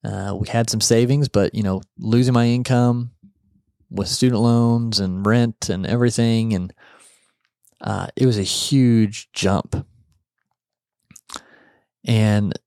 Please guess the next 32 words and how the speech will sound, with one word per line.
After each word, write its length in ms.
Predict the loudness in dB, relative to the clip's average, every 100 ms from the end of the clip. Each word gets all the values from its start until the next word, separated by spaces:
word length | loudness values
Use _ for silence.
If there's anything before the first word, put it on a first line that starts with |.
| _ _ _ _ _ _ -6
so 640 | -2 2 2 2 2 0 -8 _ _ _ _ _ _ _ _
for 260 | -8 -2 -2
time's 480 | 0 2 2 2 2
sakes 420 | 0 -2 -4 -2
and 120 | 0
not 180 | 0 0
to 80 | -4
keep 240 | -4 -6
boring 460 | -2 2 2 2 0
you, 280 | -2 -4 -6 _ -20 -20 _
I'm 160 | -6 0
gonna, 320 | 2 2 0 -2 -4
we're 120 | -2
gonna 220 | 2 2
dive 520 | -2 -2 0 2 2
into 440 | 0 0 0 2 2
that 280 | 2 0 0
journey 520 | 0 0 0 -4 -14 _ _ _
of 200 | -10 -10 -4
building 440 | 2 2 4 2
this 440 | 2 2 0 -6 -10 _ _ _ _ _ _ _
business, 420 | 0 0 -2 -6 -2
Elevate 400 | 0 2 0 -2
Media 280 | 0 0 -2
Group, 300 | -4 -8 -10 -14 _ _ _
and 160 | -14 -2
what 220 | 0 2
that 220 | 2 2
looked 200 | 0 -4
like 240 | -8 -10 -10
and 260 | -8 -4 0
what 300 | 2 0